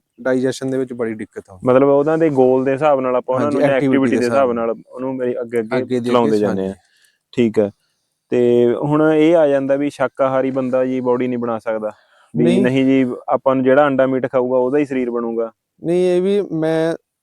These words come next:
Speaker 1: ਮੈਂ ਆਪਦਾ ਦੱਸਾਂ ਹੀ ਤੁਹਾਨੂੰ,
Speaker 2: ਹੂੰ।
Speaker 1: ਮਤਲਬ ਜਮਾਂ ਜੈਨੂਅਲ ਗੱਲ ਦੱਸਦਾ, ਮੇਰੇ ਘਰੇ ਨੌਨ ਵੈਜ ਨਹੀਂ ਬਣਦਾ।
Speaker 2: ਅੱਛਾ ਜੀ।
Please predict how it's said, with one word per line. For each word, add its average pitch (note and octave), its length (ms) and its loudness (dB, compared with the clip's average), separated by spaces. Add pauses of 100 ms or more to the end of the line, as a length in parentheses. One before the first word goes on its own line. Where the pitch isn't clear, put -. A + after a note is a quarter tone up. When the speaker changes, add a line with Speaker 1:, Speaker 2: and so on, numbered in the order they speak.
(140)
Speaker 1:
ਮੈਂ D3 100 0
ਆਪਦਾ C#3+ 260 0
ਦੱਸਾਂ D3 300 -2
ਹੀ E3 80 -2
ਤੁਹਾਨੂੰ, D#3 300 -4
Speaker 2:
ਹੂੰ। A#2+ 100 -2
Speaker 1:
ਮਤਲਬ D#3+ 280 -4
ਜਮਾਂ D#3+ 280 -2
ਜੈਨੂਅਲ D#3 380 0
ਗੱਲ D#3+ 120 2
ਦੱਸਦਾ, C3+ 240 -2
ਮੇਰੇ C#3+ 320 0
ਘਰੇ D#3 440 -2 (220)
ਨੌਨ C#3 240 -2
ਵੈਜ C3+ 240 -2
ਨਹੀਂ C#3+ 120 -6
ਬਣਦਾ। A2 340 -10 (400)
Speaker 2:
ਅੱਛਾ C3 240 -2
ਜੀ। G#2+ 120 -2